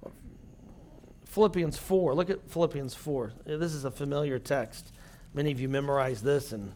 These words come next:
when you were a kid in Sunday school, right?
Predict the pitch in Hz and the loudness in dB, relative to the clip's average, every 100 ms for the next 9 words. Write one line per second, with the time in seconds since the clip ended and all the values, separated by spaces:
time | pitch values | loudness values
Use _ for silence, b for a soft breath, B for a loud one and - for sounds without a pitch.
0 | - 135 135 131 120 - b b b - | -8 -4 -2 0 -2 -4 b b b -16
1 | - - 156 135 120 107 160 160 135 - | -12 8 10 10 4 0 -2 0 -2 -4
2 | 131 113 101 - - - - - - - | -2 -2 -4 -12 -20 -20 -20 -20 -20 -20
3 | - - - - 143 139 165 | -20 -20 -18 -2 4 4 4